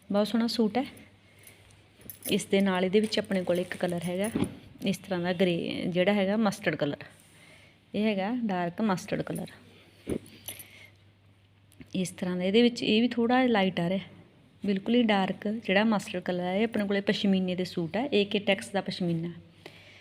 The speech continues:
ਬਹੁਤ ਸੋਹਣੇ ਸੂਟ ਨੇ ਜੀ। ਜੋ ਵੀ ਸੂਟ ਤੁਹਾਨੂੰ ਪਸੰਦ ਆ ਸਕਰੀਨਸ਼ਾਟ ਲੈ ਕੇ ਸਾਨੂੰ ਮੈਸੇਜ ਕਰ ਸਕਦੇ ਹੋ। ਇਸ ਤੋਂ ਅੱਗੇ ਸੂਟ ਹੈਗਾ ਜੀ ਇਸ ਤਰ੍ਹਾਂ ਦਾ,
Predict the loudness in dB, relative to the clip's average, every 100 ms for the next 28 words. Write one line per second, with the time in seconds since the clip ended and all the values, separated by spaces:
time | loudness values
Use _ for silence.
0 | -20 -20 -20 _ _ -2 0 2 2 2
1 | -2 0 0 0 -4 -8 -20 -12 -4 -2
2 | -2 -2 -4 -2 -2 -2 -4 -6 -4 -6
3 | -4 -4 -2 -2 -2 -2 -2 -6 -6 -8
4 | -10 -20 -20 -20 -20 -10 -4 -2 -2 -2
5 | 0 -2 -2 -2 0 -2 -6 -20 -20 _
6 | _ _ _ _ -20 -20 -20 -20 -20 _
7 | _ -20 -8 -4 -4 -2 -2 -2 -2 -4
8 | -4 -6 -4 -2 -2 -4 -6 -8 -14 -18
9 | -18 -20 -20 -20 -20 -20 -20 -20 -20 -20
10 | -20 -20 -14 -14 -14 -20 -16 -16 -16 -18
11 | -12 -10 -10 -2 0 0 -2 -2 -2